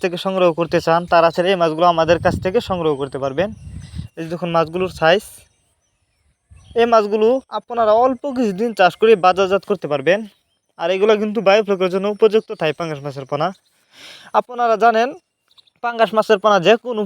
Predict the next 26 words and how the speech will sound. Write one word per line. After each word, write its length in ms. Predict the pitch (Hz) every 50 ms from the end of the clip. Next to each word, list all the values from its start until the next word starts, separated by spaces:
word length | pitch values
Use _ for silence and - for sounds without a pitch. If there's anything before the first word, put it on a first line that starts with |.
| 190
পুকুরে 260 | 233 240 - 247 233 226 196
অথবা 200 | 185 - 190 214 208 165
জলাশয়ে 340 | 185 190 214 214 175 185 190 - -
খুব 100 | 220 214 -
সহজেই 280 | - 226 220 170 196 190 -
চাষ 120 | 160 147 - -
করা 140 | 156 151 147 135
যায়। 140 | 156 180 220 208 - _ _ _ _ _ _ _ -
আর 100 | - 180 - -
পাঙ্গাস 260 | 240 247 233 220 185 190
মাছ 120 | 226 220 - - 196
এটি 120 | 185 - 208 196
একটি 140 | - - 190 170
লাভজনক 380 | 160 151 139 156 156 151 143 139 151
মাছ, 160 | 160 190 202 - - - _ _ _ _ _ _ _ _ _ _ _
কারণ 160 | 208 208 220 233 247
এই 40 | 247 247
মাছগুলো 280 | 233 220 220 233 233 247 240 -
কাঁটা 240 | 254 247 247 262 254 254 254 262 254 - 247
কম 120 | 254 247 247 -
থাকার 240 | 247 233 247 247 240 -
কারণে 180 | 247 240 240 220 202
কিন্তু 160 | 196 185 214 -
খেতে 180 | - 220 - 202 196 185
অনেকটা 220 | 165 156 - 170 151 156
সুস্বাদু। 360 | 170 - - 160 151 160